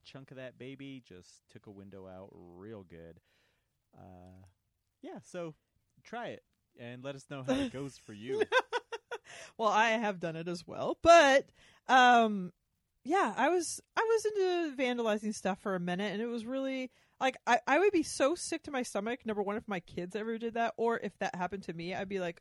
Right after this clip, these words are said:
Speaker 2: "Oh, such karma." But, yeah, I used to run the streets because I had nothing better to do, and we would just, especially if it was, like, a Mercedes or something, it's like, hmm.
Speaker 1: Jesus.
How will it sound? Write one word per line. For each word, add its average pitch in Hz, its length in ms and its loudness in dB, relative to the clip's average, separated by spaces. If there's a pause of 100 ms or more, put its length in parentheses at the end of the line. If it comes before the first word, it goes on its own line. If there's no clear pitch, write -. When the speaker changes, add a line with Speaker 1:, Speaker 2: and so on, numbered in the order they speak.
Speaker 2:
"Oh, 190 340 0
such - 300 -14
karma." 175 440 -10 (720)
But, 190 320 0 (520)
yeah, 240 300 2 (100)
I 233 140 2
used 240 300 -4
to 247 80 -8
run 233 180 -4
the 220 80 -12
streets 226 420 -10
because 208 440 -6
I 196 360 -2
had 202 280 -4
nothing 208 300 -8
better 214 240 -2
to 170 100 -8
do, 160 300 -8 (260)
and 165 340 -14 (300)
we 180 140 -8
would 175 140 -8
just, 175 340 -12
especially 233 380 -8
if - 80 -14
it 175 60 -10
was, 170 100 -10
like, 170 100 -12
a 175 60 -12
Mercedes 147 480 -12
or 139 80 -16
something, 147 220 -16
it's 143 120 -20
like, - 180 -20 (140)
hmm. 160 200 -14 (1040)
Speaker 1:
Jesus. 101 560 -20